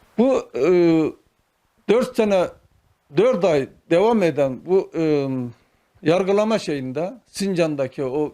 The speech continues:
yerleşik şeyinde, adalet şeyinde, sarayında adeta bunlar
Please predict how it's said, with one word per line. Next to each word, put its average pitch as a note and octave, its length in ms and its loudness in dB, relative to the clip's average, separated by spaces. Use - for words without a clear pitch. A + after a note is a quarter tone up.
yerleşik D3 520 -2
şeyinde, C#3 580 -6
adalet D3+ 400 -2
şeyinde, A#2 400 -2
sarayında C3 580 -2
adeta A3 720 0
bunlar G3 400 0